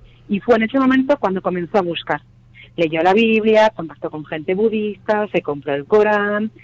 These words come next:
Él cuenta que siempre estaba buscando la verdad, pero no sabía exactamente qué buscaba. Y una noche,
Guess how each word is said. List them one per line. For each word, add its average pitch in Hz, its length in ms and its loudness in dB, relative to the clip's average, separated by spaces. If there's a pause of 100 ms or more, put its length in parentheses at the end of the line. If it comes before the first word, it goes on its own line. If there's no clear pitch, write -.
(180)
Él 202 140 2
cuenta 247 200 2
que 247 80 -2
siempre 247 200 0
estaba 233 260 2
buscando 226 380 -2
la 202 100 2
verdad, 160 380 -2
pero 170 120 -6
no 180 120 -4
sabía 196 260 -2
exactamente 202 600 -6
qué 208 140 0
buscaba. 156 500 -6 (520)
Y 254 120 4
una 330 100 4
noche, 311 360 -2